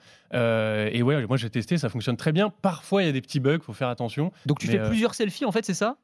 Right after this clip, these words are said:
Speaker 1: tu
Speaker 2: Et
Speaker 1: fais
Speaker 2: il te
Speaker 1: plusieurs
Speaker 2: montre le
Speaker 1: photos.
Speaker 2: meilleur visage pour chaque personne.
Speaker 1: C'est ça, il te prend le meilleur visage et tu peux choisir le visage que tu veux des photos précédentes. Et, euh, donc ça, c'est assez fou, ça marche assez bien. On a aussi la gomme magique qui a été vachement améliorée par rapport à l'année dernière.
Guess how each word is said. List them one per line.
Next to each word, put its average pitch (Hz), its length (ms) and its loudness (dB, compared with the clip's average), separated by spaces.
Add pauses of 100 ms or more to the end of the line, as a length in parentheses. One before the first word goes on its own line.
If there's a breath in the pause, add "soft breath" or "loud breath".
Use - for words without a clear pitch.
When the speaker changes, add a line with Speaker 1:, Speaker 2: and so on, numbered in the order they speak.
Speaker 1:
tu 165 80 -2
Speaker 2:
Et 170 40 4
Speaker 1:
fais 170 40 6
Speaker 2:
il 160 60 4
te 202 80 0
Speaker 1:
plusieurs 226 200 4
Speaker 2:
montre 196 100 0
le 190 80 2
Speaker 1:
photos. 190 120 2
Speaker 2:
meilleur 190 160 2
visage 196 320 -2
pour 175 120 -6
chaque 196 140 -4
personne. 165 240 -4
Speaker 1:
C'est 151 100 2
ça, 123 280 0
il 117 80 -8
te 143 100 -2
prend - 160 0
le 151 120 4
meilleur 196 320 4
visage 170 500 2
et 160 160 0
tu 143 100 -12
peux 143 140 0
choisir 180 380 2
le 151 80 4
visage 135 300 0
que 147 80 -4
tu - 140 -6
veux 175 120 2
des 131 100 0
photos 135 260 -4
précédentes. 135 500 -2 (520 loud breath)
Et, 113 100 2
euh, 107 240 4
donc 113 160 -4
ça, 165 120 2
c'est 139 140 -4
assez 127 220 0
fou, 202 160 -4
ça 131 120 0
marche 107 260 -4
assez 127 240 0
bien. 175 180 2 (340 loud breath)
On 127 120 4
a 139 40 6
aussi 143 220 0
la 135 120 4
gomme 175 240 0
magique 170 340 0
qui - 80 -2
a 117 40 0
été 120 140 -4
vachement 135 320 0
améliorée 135 380 2
par 107 140 -4
rapport 107 260 0
à - 20 2
l'année 104 140 -2
dernière. 113 400 0